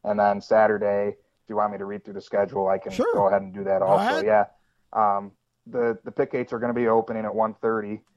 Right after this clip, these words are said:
Speaker 1: and the nice thing now for the Supers, S B S, and three fifties, we won't have to unload. Only the sport mods have to unload, which
Speaker 2: Oh.
Speaker 1: makes me very happy. No offense to the sport mod guys, but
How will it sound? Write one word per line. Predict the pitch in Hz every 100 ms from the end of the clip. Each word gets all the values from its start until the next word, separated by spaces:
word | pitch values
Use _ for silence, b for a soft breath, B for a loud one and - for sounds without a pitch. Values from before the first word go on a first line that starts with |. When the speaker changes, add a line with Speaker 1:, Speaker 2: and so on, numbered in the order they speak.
| _ -
Speaker 1:
and | 107 104 101 98 -
the | 107
nice | 120 117
thing | 120 110 110
now | 113 110 104 104
for | 110 104
the | 101 101
Supers, | 127 113 104
S | 110 101
B | 104
S, | 104 101
and | 101
three | 104 101
fifties, | - 110 101 104 95 -
we | 101
won't | 104 117 110
have | 113 -
to | 104
unload. | 113 104 101 107 - _ _ _ - -
Only | 113
the | 107
sport | - 113 101
mods | 101 101
have | 107 101
to | - 101
unload, | 98 95 101 104
which | 104 98
Speaker 2:
Oh. | 110 -
Speaker 1:
makes | 104 -
me | 101
very | 101 107 104
happy. | 104 104 - 101 _ -
No | 110
offense | 107 110 107 -
to | 98
the |
sport | - 107 98
mod | - -
guys, | 220 185 254 -
but | 269 -